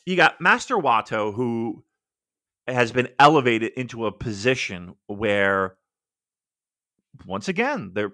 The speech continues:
they're, they're, they're na-, we're, we're, we are in harvest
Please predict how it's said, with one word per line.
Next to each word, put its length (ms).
they're, 220
they're, 260
they're 240
na-, 140
we're, 300
we're, 140
we 240
are 340
in 460
harvest 760